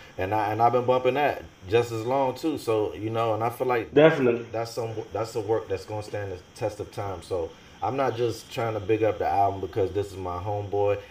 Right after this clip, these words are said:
Speaker 1: I specifically left it out of my top five. But listen, I'm telling you, if you like good music and you specifically like rap, you like bars, you gotta go get the album. Now, I wanna
Speaker 2: Gotta go get it.
Speaker 1: I, I wanna ask you a question, Wood. Like, what,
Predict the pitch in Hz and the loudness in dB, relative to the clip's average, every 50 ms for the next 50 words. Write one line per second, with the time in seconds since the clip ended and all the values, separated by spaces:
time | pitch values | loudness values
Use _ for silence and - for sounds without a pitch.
0 | - - 90 92 92 - 92 87 - - 113 107 110 104 - 107 104 101 104 104 | -6 0 0 0 0 0 -4 -6 -2 -2 -2 -2 -4 -4 -2 -2 0 0 0 0
1 | 101 - - - 104 101 95 95 95 98 98 95 - 113 110 98 98 92 - - | 0 -2 0 0 2 0 0 0 -2 -4 -6 -6 -4 0 2 2 2 2 0 -2
2 | - - - 101 101 104 104 104 101 - - - - - - - 92 90 90 104 | -4 -2 0 2 2 4 2 2 0 -4 -12 -20 -20 -8 -2 -2 -2 0 2 2
3 | 110 107 - 92 82 76 85 85 85 85 - - - - 123 110 104 98 95 87 | 2 2 0 -4 -8 -8 -8 -8 -10 -12 -14 -10 -4 0 0 0 0 0 -4 -4
4 | 85 87 90 85 - 95 90 82 82 85 90 98 98 101 98 95 - 90 80 90 | -2 -2 -4 -4 -6 -8 -10 -8 -6 -4 -2 0 0 0 -2 -4 -6 -8 -4 -2
5 | 98 101 90 87 90 90 90 90 82 82 90 80 - 85 82 82 82 85 - - | -2 -2 -2 -4 -8 -8 -8 -8 -6 -6 -8 -8 -8 -10 -12 -10 -10 -12 -12 -12
6 | - 85 - - 110 101 - 104 95 - 101 98 90 92 95 95 95 - - 78 | -12 -12 -6 -4 -4 -4 -4 -6 -8 -8 -8 -6 -4 -2 -2 -2 -4 -4 -6 -6
7 | 82 82 80 78 78 - - 78 78 80 80 85 85 82 - - 69 78 92 85 | -4 -4 -2 -4 -4 -6 -8 -10 -10 -8 -6 -4 -4 -4 -4 -6 -6 -4 -2 -2
8 | 82 80 80 80 78 - - - - - - - 82 82 78 76 - - 92 92 | -2 -2 -4 -6 -8 -10 -14 -20 -20 -20 -16 -12 -10 -10 -10 -6 0 2 4 4
9 | 92 90 95 92 90 80 87 90 87 85 80 78 90 80 - - 78 - - 85 | 4 4 4 2 0 0 0 0 0 0 0 -2 -4 -4 -4 -4 -6 -6 -4 -2
10 | 82 78 73 67 65 60 - - - - - - 95 104 101 85 76 65 69 85 | -2 -2 -2 -4 -8 -14 -16 -18 -20 -20 -14 -10 -8 -6 -6 -8 -8 -10 -12 -10
11 | 90 - 147 143 147 143 131 127 127 127 123 123 127 123 117 117 - - - - | 0 6 8 8 10 8 8 6 4 2 4 6 6 8 8 6 4 2 -2 -8
12 | - - 92 90 90 - 98 101 113 123 123 120 110 113 110 110 110 - - 104 | -6 -2 -2 -2 0 0 0 0 0 0 -2 -2 0 0 0 0 -2 -4 -4 -4
13 | 104 98 98 - 107 95 90 - - 82 78 76 82 85 82 82 - - 85 80 | -4 -4 -4 -4 -4 -4 -4 -4 -8 -12 -10 -8 -6 -4 -4 -4 -6 -8 -8 -8
14 | 80 76 - - - 90 117 135 - - | -8 -8 -10 -12 -6 -2 -2 -2 -2 -4